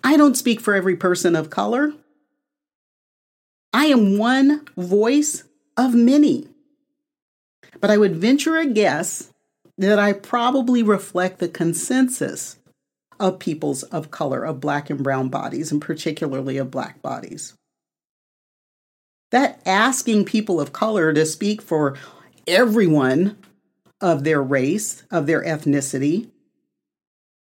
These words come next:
happens all the time. White people do this to us all the time.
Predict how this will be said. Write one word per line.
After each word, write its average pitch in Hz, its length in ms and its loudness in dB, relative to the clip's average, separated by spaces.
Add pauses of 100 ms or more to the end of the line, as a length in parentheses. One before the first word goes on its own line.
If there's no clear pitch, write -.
(460)
happens - 800 -2 (540)
all 269 220 2
the 277 120 -2
time. 269 380 0
White 285 220 -2
people 285 280 0
do 247 160 0
this 269 220 0
to - 180 -4
us 262 380 -2
all 262 240 0
the 254 120 0
time. 254 580 -2